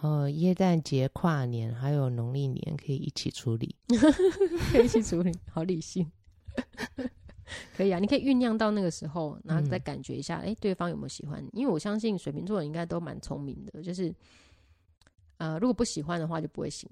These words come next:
Speaker 2: 动啦。所以如果你追水瓶座，或者是那个你的，你的暧昧对象是水瓶座，他如果完全没有行动，就表示他要么就是在想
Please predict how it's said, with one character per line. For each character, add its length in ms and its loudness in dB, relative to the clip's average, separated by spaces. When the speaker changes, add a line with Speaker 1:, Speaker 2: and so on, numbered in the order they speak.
Speaker 2:
动 180 -10
啦。 220 -16
所 140 -2
以 20 2
如 100 0
果 80 -2
你 120 -6
追 200 -4
水 180 -8
瓶 200 -14
座， 220 -6
或 100 -6
者 60 -6
是 360 -8
那 120 -6
个 200 -10
你 160 -10
的， 220 -8
你 100 -10
的 260 -8
暧 200 -6
昧 160 -2
对 160 -4
象 180 -8
是 60 -8
水 160 -12
瓶 240 -14
座， 320 -10
他 100 -2
如 80 2
果 160 -2
完 140 -4
全 160 -4
没 80 -2
有 80 -2
行 300 -10
动， 180 -6
就 60 -6
表 160 -6
示 80 -10
他 220 -4
要 100 -2
么 100 -2
就 100 -4
是 80 -4
在 140 0
想 260 -6